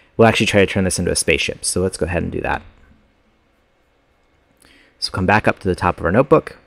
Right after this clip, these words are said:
and we will instead, let's do spaceship. Now, one thing I should also note is, like, you don't have to just keep these to be very generic, right? You could say, um, a spaceship, uh, from Star Trek.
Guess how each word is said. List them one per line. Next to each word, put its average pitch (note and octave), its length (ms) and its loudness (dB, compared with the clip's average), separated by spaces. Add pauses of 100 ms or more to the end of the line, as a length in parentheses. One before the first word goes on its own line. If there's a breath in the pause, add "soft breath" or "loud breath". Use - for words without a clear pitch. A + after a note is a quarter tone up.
(1040)
and G2+ 680 0
we G#2+ 140 4
will G#2+ 220 6
instead, D3+ 400 4
let's C#3 220 2
do C#3+ 160 6
spaceship. - 560 0 (720 soft breath)
Now, C3+ 240 10
one B2+ 240 6
thing A3+ 140 6
I F#3+ 40 8
should D3 120 6
also C3 180 6
note A2 160 8
is, G#2 160 4
like, G2+ 200 2
you B2 80 6
don't G3 160 6
have B2 240 4
to C3 80 2
just G#2+ 180 2
keep - 180 -2
these G#2 200 2
to F#2 60 -6
be F#2+ 80 0
very F2 200 2
generic, E2+ 440 -4
right? F2 180 2
You A2 100 -2
could E3 240 4
say, G2+ 420 4 (400 soft breath)
um, F#2+ 400 0 (140)
a G#2+ 180 0
spaceship, - 920 4 (1160)
uh, G2 600 0 (180)
from G2+ 920 2 (520)
Star F2+ 260 2
Trek. - 320 -6